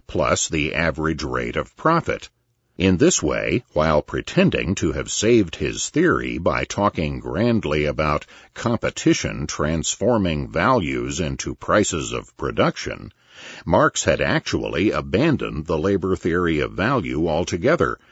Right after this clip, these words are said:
and had therefore scuttled his entire system.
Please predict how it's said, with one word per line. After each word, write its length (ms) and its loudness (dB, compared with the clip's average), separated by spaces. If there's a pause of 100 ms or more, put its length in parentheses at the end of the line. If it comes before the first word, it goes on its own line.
(300)
and 160 -6
had 180 -6
therefore 540 2
scuttled 580 0
his 240 -2
entire 540 0
system. 500 -4